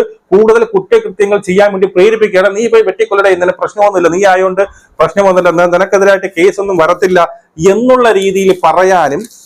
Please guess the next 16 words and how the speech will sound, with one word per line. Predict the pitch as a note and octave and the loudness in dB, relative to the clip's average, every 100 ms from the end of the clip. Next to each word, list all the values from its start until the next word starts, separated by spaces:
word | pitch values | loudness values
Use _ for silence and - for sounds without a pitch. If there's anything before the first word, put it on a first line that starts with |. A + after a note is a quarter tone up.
| _ _ - | _ _ -2
ആ, | D3+ | 0
ചാൻസ് | E3 D#3+ F#3 F3 | 0 -2 -2 -4
ഉണ്ട് | C#3 D3+ | 0 2
എ-, | D3 D3 D3 | 2 2 0
എ-, | D#3+ D#3 | 0 2
എന്നുള്ളതാണ്. | D#3+ C#3 A#2 | 2 0 0
അതുമല്ല, | A2 F#3 D#4 B3 G#3 A#3 - - | 0 0 2 2 0 -2 -10 -6
ഈ | A#3+ B3 | -2 0
പറയുന്ന, | A3+ A#3 A#3+ A#3+ | 0 0 0 0
ആ, | A#3+ F#3 F#3 F3+ F3 F3 F3 | 0 0 2 2 2 2 0
പ്രതികളിൽ, | F3 A3 A3 A3+ A#3 | 0 0 2 2 2
ആ, | G3+ F3+ F3 | 2 2 2
പിന്നീട് | E3+ F3 F3 F3 | 0 0 2 2
ഒന്നാം | E3 F3+ A#3+ A#3 | 2 2 0 0
പ്രതിയുടെ | G#3 G#3+ G#3 | 0 0 2
അച്ഛൻ, | F3+ A3+ - F#3 | 0 -2 -4 -4